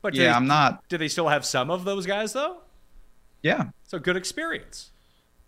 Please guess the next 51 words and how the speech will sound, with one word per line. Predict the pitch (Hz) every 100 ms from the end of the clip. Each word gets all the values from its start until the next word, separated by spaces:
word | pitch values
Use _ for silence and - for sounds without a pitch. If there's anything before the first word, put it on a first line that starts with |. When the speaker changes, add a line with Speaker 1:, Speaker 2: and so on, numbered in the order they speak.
| _ _ _ _ _ _ _ -
Speaker 2:
Yeah, | 180
they're | 131 127
experienced | - - 156 156 147 143
in | 139 131
screwing | - - 151 156
it | 143
up | 147 143
in | 135
the |
tournament. | - 151 127 127 -
Speaker 1:
Hey, | -
Speaker 2:
So, | 120 120 123
Speaker 1:
th-, |
hey, | 135 185 131
Speaker 2:
uh, | 127
Speaker 1:
w-, | 175 147
what | 180 247
happened | 196 208 226 156 131 190 151
when | 151
we | 160
went | 165 160
back | 160 151
to | 170
Virginia | 160 175 156 240 220 147
that | 127 120
time | 135 117
after | 131 135
Tim | 131 190 233
picked | 202 185
them | 170 143
to |
win | 135 233
it | 147
all? | 104 107 - - -
They | 151
lost | 151 202 202 190
as | 160
a |
one | 156 208 262
seed. | - 120 127 - -
Then | 156 147
me | 151 190
and |
Speaker 2:
This | 160
Speaker 1:
you | 240
Speaker 2:
is | 302
Speaker 1:
went | 208
to | 175
Speaker 2:
true. | 135
Speaker 1:
them, | 131
Ben, | 117 110